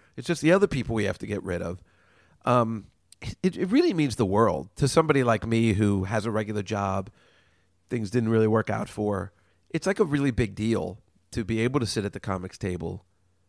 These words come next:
to be able to be a member of the family. And that's why I really love doing shows down there. And I told you, and the owner, Noam, is so nice. And it, it really, really makes me happy.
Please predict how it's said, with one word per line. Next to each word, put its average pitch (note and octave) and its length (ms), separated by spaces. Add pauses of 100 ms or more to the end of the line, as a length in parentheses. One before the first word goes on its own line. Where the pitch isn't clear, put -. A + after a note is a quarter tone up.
(160)
to A2+ 140
be G2+ 140
able G2+ 260
to F#2 460 (1200)
be A2 200
a G#2 40
member G#2 240
of G2+ 60
the G2 80
family. G2+ 500 (420)
And A2+ 120
that's B2+ 140
why D#3+ 80
I - 20
really A2+ 400
love G#2+ 280
doing G#2 240
shows G2 340
down G2+ 300
there. G2 320
And F#2+ 100
I F#2 60
told G2 320
you, G2+ 80
and F#2+ 220 (260)
the - 140
owner, G#2 360 (280)
Noam, G2 300
is F2+ 60
so A2+ 160
nice. G2 440 (960)
And G#2+ 160
it, G#2 220
it - 160
really, C3+ 400 (800)
really A#2+ 160
makes F#2 200
me F2 60
happy. E2 400